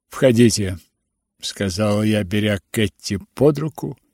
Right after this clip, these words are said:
и подталкивая ее войти обратно. Она замешкалась в дверях, с беспокойством всматриваясь в выражение лица говорящего,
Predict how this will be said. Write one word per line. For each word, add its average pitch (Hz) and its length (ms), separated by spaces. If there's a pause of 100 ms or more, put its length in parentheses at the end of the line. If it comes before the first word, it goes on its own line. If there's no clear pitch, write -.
(240)
и 120 120
подталкивая 127 1160
ее 127 340
войти 123 420
обратно. 101 640 (540)
Она 196 220
замешкалась 170 800
в 101 100
дверях, 151 580 (420)
с 101 120
беспокойством 131 960
всматриваясь 131 840
в 110 80 (120)
выражение 127 540
лица 131 360
говорящего, 127 800